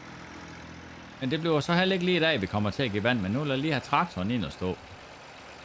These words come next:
Så ved vi jo lidt til næste gang, at, øh, det nok ikke er den, vi skal bruge til det. Men nu forsøgte vi alligevel. Sådan.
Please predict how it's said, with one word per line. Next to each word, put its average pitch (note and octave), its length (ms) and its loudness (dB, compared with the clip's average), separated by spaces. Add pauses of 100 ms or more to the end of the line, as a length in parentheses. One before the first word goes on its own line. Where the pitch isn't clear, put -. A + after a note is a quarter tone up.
(300)
Så E3+ 60 0
ved G3+ 160 6
vi B2+ 80 6
jo A#2 80 8
lidt D#3+ 140 4
til B2+ 140 2
næste E3 200 2
gang, E2+ 200 4 (840)
at, - 160 -8
øh, G2 100 0
det G#2 100 4
nok B2 160 4 (180)
ikke G3 200 4
er B2+ 40 4
den, C#3 240 2
vi F2+ 40 2
skal G2+ 180 -2
bruge C3 260 2
til F2 200 -2
det. F2 120 0 (1300)
Men D3 80 2
nu F3+ 80 6
forsøgte F3+ 400 2
vi F2 80 -4 (340)
alligevel. C3 440 0
Sådan. A2 500 2